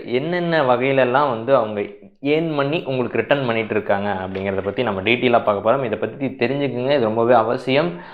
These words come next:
எல்லாத்துக்கும் ஷேர் பண்ணுங்க, உங்களுக்கு ரொம்ப யூஸ்ஃபுல்லா இருக்கும் இந்த கண்டென்ட்.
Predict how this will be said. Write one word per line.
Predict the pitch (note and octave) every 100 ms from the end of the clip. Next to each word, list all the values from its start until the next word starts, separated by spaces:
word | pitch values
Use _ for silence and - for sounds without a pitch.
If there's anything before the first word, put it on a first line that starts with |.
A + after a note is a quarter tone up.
| - - - -
எல்லாத்துக்கும் | D3 E3+ F#3 -
ஷேர் | D#3 D#3+
பண்ணுங்க, | D#3 D3 D3 D#3+
உங்களுக்கு | D3 B2+ A#2+ - A#2 A2 G#2+ G#2+ G#2
ரொம்ப | G#2 C3
யூஸ்ஃபுல்லா | C3 C3+ C3+ C3+ B2
இருக்கும் | A2+ - B2+
இந்த | A2+ G#2
கண்டென்ட். | G#2+ A2 A2